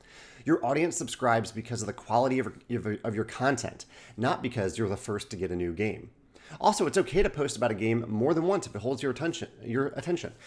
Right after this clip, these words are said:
I really appre-, appreciate when my favorite content creators do this for any game, Stonemaier or otherwise, as it gives me a chance to delve deeper with you. That's something I've done on my YouTube channels through top ten lists, and I'm hoping to do it more, to do it for more games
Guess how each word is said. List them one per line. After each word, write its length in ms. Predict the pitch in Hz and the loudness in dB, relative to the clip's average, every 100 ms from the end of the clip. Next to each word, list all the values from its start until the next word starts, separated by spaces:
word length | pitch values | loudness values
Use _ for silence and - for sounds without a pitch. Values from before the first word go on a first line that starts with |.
| - - | -14 0
I 60 | |
really 360 | 117 117 170 190 | 4 8 8 6
appre-, 340 | - 139 143 | 4 2 2
appreciate 520 | - 139 120 101 87 | -2 -6 -2 -4 -4
when 80 | 95 | -4
my 100 | 90 | -6
favorite 340 | 90 120 117 117 | -2 -2 -2 -2
content 320 | 110 104 - | -4 -4 -4
creators 320 | 101 92 87 | -4 -4 -6
do 160 | 92 95 | -6 -4
this 200 | 98 - | -4 -4
for 120 | 107 | -4
any 180 | 107 110 | 0 0
game, 320 | 90 78 82 - | 0 -8 -12 -8
Stonemaier 520 | - 107 107 113 110 | 0 4 6 4 4
or 180 | 113 101 | 4 2
otherwise, 520 | 101 92 - - - - - | 0 0 -2 -6 -14 -16 -4
as 140 | 117 | -2
it 100 | 120 | 0
gives 220 | - 160 | 4 4
me 140 | 170 214 | 4 2
a 40 | |
chance 320 | - 98 92 - | 2 -6 -6 -8
to 120 | 113 | -4
delve 320 | 92 107 95 | 0 0 0
deeper 300 | 90 165 110 | -4 -2 -4
with 200 | 85 - | -4 -12
you. 80 | - - _ - - - - | -16 -16 _ -20 -20 -20 -2
That's 160 | 170 - | 0 0
something 220 | 190 165 | 2 4
I've 120 | 120 | 4
done 220 | 135 135 | 4 2
on 220 | - 135 | 2 2
my 100 | 123 | 2
YouTube 260 | 113 131 147 | 2 0 -4
channels 360 | - 113 110 - | -2 0 0 -2
through 220 | 113 107 | -6 -6
top 260 | - 110 | -6 -8
ten 240 | - 104 113 | -4 -4 -2
lists, 260 | 170 - - - | -4 -8 -14 -4
and 80 | 131 | 2
I'm 60 | |
hoping 200 | 180 190 | 2 4
to 60 | 175 | 2
do 140 | 147 | 4
it 80 | 113 | 2
more, 340 | 107 131 139 - - _ - - - - - 117 | 2 0 0 -6 -20 _ -20 -20 -20 -20 -14 -14
to 320 | - 110 110 | -10 -6 -4
do 220 | 110 180 | 4 6
it 120 | - | 6
for 100 | - | 2
more 220 | 120 156 | 2 4
games 460 | 135 101 92 101 | 4 2 2 -2